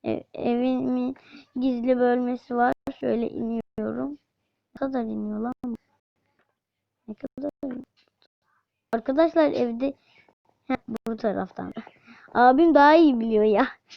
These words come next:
Aa, arkadaşlar diğer taraftan ineceğimi. Evet arkadaşlar, burada da eve zombiler basarsa buraya kaçacağım. Aa, burada su varmış.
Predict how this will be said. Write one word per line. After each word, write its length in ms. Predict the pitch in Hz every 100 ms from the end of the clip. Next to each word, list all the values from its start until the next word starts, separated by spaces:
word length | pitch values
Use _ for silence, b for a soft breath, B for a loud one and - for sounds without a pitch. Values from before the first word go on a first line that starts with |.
| b b _
Aa, 340 | - 311 403 403 - _ _ -
arkadaşlar 680 | 320 320 381 415 359 330 311 - _ - 311 - _ _ _ _ _
diğer 280 | 311 349 370
taraftan 540 | 349 349 339 349 349
ineceğimi. 720 | 339 320 294 311 311 302 320 349 _ _ _ _ -
Evet 220 | 311 330
arkadaşlar, 680 | 311 294 302 302 294 320 302
burada 340 | 285 285 302 285
da 160 | 311 - _ _ _ _ _ -
eve 300 | - 277 294 277 262 -
zombiler 640 | 262 277 294 294 294 294 277 -
basarsa 640 | 294 320 302 - 277 330 _ _ _ _ _ _ _ _ _ _ _ _ _ _ _ _ _ _
buraya 340 | 285 302 285 285
kaçacağım. 760 | 262 262 254 233 247 269 320 - _ _ _ _ _ _ _
Aa, 160 | - 403 - b b b b -
burada 320 | 349 392 466
su 120 | -
varmış. 720 | 453 480 480 - 440 453 427